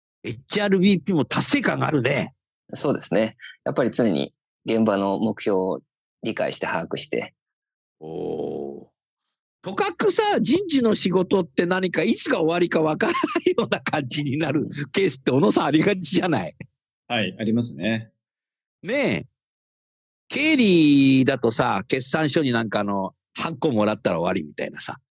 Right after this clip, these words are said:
Speaker 1: 感じがあるけども、なんか人事ってなんか、採用でもなんか採用したら、じゃあもう次の採用が始まるんだけど、
Speaker 3: うん。
Speaker 1: 入社した人が辞めてるとかって言い出したら、ええみたいな形になるから、なんか、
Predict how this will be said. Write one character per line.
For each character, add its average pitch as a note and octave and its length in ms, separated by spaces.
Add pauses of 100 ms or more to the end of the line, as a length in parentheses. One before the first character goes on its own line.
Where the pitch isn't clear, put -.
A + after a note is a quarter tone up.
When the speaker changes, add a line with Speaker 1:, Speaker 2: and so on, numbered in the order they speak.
(100)
Speaker 1:
感 A2+ 200
じ G2+ 160
が G2+ 100
あ G#2 40
る F#2+ 120
け E2 140
ど D#2+ 120
も、 E2 520
な C3+ 160
ん - 40
か F3 120
人 C#3+ 160 (120)
事 G3+ 120
っ C3 80 (160)
て C3 140
な B2 120
ん A#2 100
か、 G#2+ 520 (180)
採 C4+ 240 (160)
用 G4 280
で F#4 140
も C4 140
な F#3 100
ん - 40
か D#3 60
採 G#3 460
用 G3+ 460
し - 100
た G3+ 140
ら、 D#3+ 140
じ C#3 120
ゃ D#3+ 40
あ D#3 40
も D3 80
う C3 40
次 B3+ 180
の G#3+ 80
採 D3+ 120
用 C#3+ 120
が B2+ 80
始 C3 180
ま C#3 180
る B2+ 120
ん A#2+ 100
だ G2 120
け F#2+ 100
ど、 G2 380 (300)
Speaker 3:
う - 20
ん。 C#2+ 160 (260)
Speaker 1:
入 C3 140
社 C#3+ 100
し C3 60
た C#3 80
人 - 0
が A2+ 60
辞 G#2 120
め A#2 100
て A#2 100
る A2 120
と G2 80
か F2 80
っ - 20
て - 120
言 F2+ 80
い - 20
出 F2+ 100
し - 60
た - 100
ら、 D#2+ 100
え A2 180
え D3+ 40
み A2+ 140
た F2+ 80
い E2+ 40
な E2+ 60
形 F2 220
に E2+ 60
な E2+ 100
る E2 60
か E2 100
ら、 F2 100
な D#3+ 140
ん A#3+ 100
か、 G#2+ 380